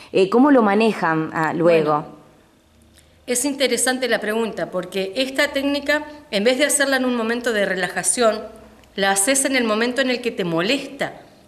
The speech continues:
Speaker 2: el dolor o la emoción. En vez de enfocarte en que querés estar bien, te enfocás en qué intensidad tiene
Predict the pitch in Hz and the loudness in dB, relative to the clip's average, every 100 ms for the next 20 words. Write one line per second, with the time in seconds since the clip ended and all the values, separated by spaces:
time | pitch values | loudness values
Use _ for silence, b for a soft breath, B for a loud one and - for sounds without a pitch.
0 | - 185 180 175 185 202 196 175 165 156 | -10 -8 -2 0 2 2 2 0 -2 -4
1 | - 160 139 - b b b - 214 254 | -4 -4 -6 -12 b b b -8 -2 0
2 | 294 330 - 247 247 226 226 185 190 208 | 0 -2 -2 -2 0 0 -2 -6 -4 -4
3 | 202 202 202 196 220 247 247 - 220 196 | -4 -6 -6 -6 -4 -6 -6 -4 -4 -4
4 | 208 196 180 - B B B B _ 220 | -2 -2 -2 -14 B B B B _ -4
5 | 214 214 214 294 - 262 - - - - | -2 -4 -6 -6 -4 -6 -8 -12 -14 -14
6 | - - 320 359 320 262 - 226 226 233 | -14 -2 -2 -2 -4 -2 -2 -2 -2 -4
7 | - 214 247 247 165 151 | -8 -8 -4 -2 -2 -8